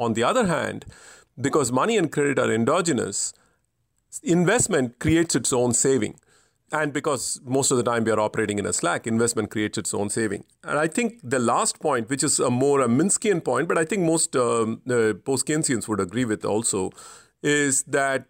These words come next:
there is a tendency towards instability and of the capitalist economy, and fiscal deficits and government debt are stabilizing mechanisms, whereas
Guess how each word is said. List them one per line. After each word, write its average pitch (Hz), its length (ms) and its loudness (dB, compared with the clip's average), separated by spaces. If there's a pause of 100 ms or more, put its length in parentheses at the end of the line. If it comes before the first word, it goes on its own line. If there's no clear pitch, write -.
there 147 120 0
is 196 140 0
a 180 40 0
tendency 196 720 -2
towards 131 460 0
instability 127 880 -2 (480)
and 127 680 -2
of 131 220 -2
the 123 60 -2
capitalist 117 440 -4
economy, 147 560 -2
and 120 280 -4 (1000)
fiscal 202 420 0
deficits 160 800 0
and 123 240 0
government 143 480 2
debt 127 380 0 (320)
are 117 240 0
stabilizing 165 640 0
mechanisms, 101 840 -4 (340)
whereas 123 520 0